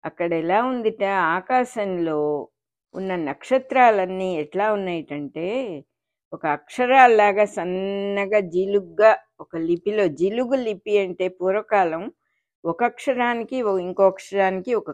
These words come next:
కనెక్షన్ లాగా ఉండేది. పెన్ ఎత్తి రాయడం ఉండదు, వరుసగా రాసుకుంటూ పోతారు. ఒకదానికి ఒకదానికి కనెక్షన్ ఉన్నట్టుగా కనబడుతుంది. దాన్ని జిలుగు లిపి అని అంటారు.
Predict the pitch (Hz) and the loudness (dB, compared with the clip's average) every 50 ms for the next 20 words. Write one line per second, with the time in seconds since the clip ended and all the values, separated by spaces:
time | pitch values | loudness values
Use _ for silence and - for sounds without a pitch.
0 | - _ - 170 185 214 - - - - 277 233 202 170 165 160 160 151 170 202 | -10 _ -4 -4 -4 -4 -6 -8 -8 -8 -6 -6 -2 0 0 0 0 0 -2 -4
1 | 190 170 156 147 143 151 143 127 127 - _ _ 185 196 214 247 269 269 - _ | -4 -2 -4 -4 -4 -4 -6 -6 -10 -16 _ _ 4 4 4 2 0 -2 -2 _
2 | 190 190 180 - _ - 269 226 226 196 190 190 190 196 190 190 196 180 165 160 | -2 -2 -2 -4 _ -4 2 4 4 6 6 6 4 2 0 -2 -4 -4 -4 -4
3 | 156 151 156 135 120 - _ _ _ _ _ _ _ _ _ _ _ 165 170 - | -2 -4 -4 -4 -8 -12 _ _ _ _ _ _ _ _ _ _ _ -4 -4 -4
4 | - - - - - 247 240 269 262 233 220 190 196 202 202 - _ 233 226 226 | -8 -16 -14 -6 -4 0 2 2 2 4 2 2 0 0 -2 -8 _ -8 -8 -6
5 | 226 233 233 240 220 - 269 262 - 202 185 180 180 - 180 175 156 151 180 214 | -6 -6 -6 -8 -4 -4 -4 -2 0 0 0 0 2 0 0 0 0 -2 -2 -2
6 | 247 214 185 - 226 220 233 233 233 240 233 - 262 247 226 196 - - 196 202 | -2 -2 -2 -2 -2 0 0 0 0 0 -4 -6 -6 -4 -4 -6 -6 -4 0 0
7 | 202 202 202 196 - 254 - - - 180 175 185 196 - - - 196 190 185 180 | 0 0 0 -4 -10 -14 -12 -8 -6 -4 -4 -6 -6 -8 -10 -10 -8 -8 -8 -8
8 | 175 170 165 151 - - _ 185 214 214 202 170 151 151 139 151 139 131 _ 143 | -8 -8 -8 -10 -12 -6 _ -2 -2 -2 -4 -6 -6 -6 -8 -10 -12 -12 _ -8
9 | 143 139 139 139 123 156 151 147 160 180 214 185 147 160 180 190 208 233 226 220 | -8 -8 -8 -8 -6 -6 -6 -4 -6 -6 -8 -8 0 0 2 2 2 -2 -2 -2
10 | 240 220 196 180 170 - _ 170 170 185 196 190 175 165 147 143 143 131 - 139 | -2 0 0 -2 -2 -2 _ -2 0 0 0 0 -2 -4 -8 -8 -10 -10 -8 -6
11 | 139 131 - | -6 -6 -8